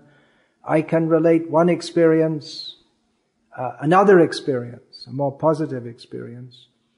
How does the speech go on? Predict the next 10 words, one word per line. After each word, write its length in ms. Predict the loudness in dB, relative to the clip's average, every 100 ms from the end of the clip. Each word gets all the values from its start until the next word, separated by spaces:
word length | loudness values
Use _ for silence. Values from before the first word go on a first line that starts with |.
| _ _ _
um, 380 | -12 -10 -10 -14 _ _ _ _ _ _ _ _ _ -8
that, 500 | -6 -6 -8 -12 _ -20
uh, 340 | -16 -14 -16 -20 _ _ _ _ _ _ _ _ _ _ _ _ _ _ _ _ _ _ _ _ _ _ _ _ -2
once, 520 | 0 0 -2 -10 -10
uh, 400 | -6 -4 -6 -12 _ _ _ _ _ _ _
driving 760 | 2 4 6 4 2 -2 -6 -12 _ _
in 180 | -10 -10
a 60 | -4
rural 480 | 2 6 6 6
area 520 | 4 2 2 0 -2